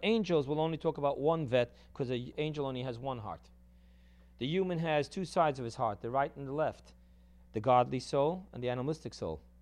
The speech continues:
the spiritual feelings and the very corporal,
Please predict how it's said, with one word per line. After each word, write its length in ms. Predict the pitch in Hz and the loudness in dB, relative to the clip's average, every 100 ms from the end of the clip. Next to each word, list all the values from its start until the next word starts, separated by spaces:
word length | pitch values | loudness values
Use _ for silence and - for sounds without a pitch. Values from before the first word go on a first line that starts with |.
| - - - - - - - | -20 -20 -20 -20 -20 -18 -10
the 80 | 95 | -10
spiritual 640 | - 143 147 143 147 135 | -4 -2 0 -2 -4 -4
feelings 600 | - 151 151 170 185 - - - - - | -2 -2 0 -2 -8 -12 -20 -20 -14 -6
and 240 | 139 131 | -4 -4
the 80 | 123 | -6
very 760 | 110 104 147 156 151 135 123 - - - | -6 -4 0 0 0 -2 -6 -10 -20 -20
corporal, 720 | - 151 139 139 135 120 113 | -4 -2 -2 -2 -2 0 -2